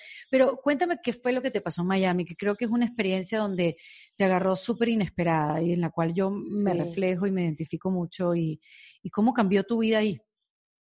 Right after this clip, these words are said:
Speaker 2: Siempre he sido muy independiente. Sin embargo, estar en otro país y de repente sentirte sola, eh,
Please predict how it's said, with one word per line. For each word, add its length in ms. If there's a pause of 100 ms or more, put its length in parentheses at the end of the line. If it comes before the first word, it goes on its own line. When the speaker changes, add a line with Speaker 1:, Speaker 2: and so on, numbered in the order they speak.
(320)
Speaker 2:
Siempre 220
he 40
sido 200
muy 160
independiente. 1040
Sin 260
embargo, 600 (460)
estar 340
en 100
otro 400
país 540
y 100
de 100
repente 600
sentirte 720
sola, 1040
eh, 480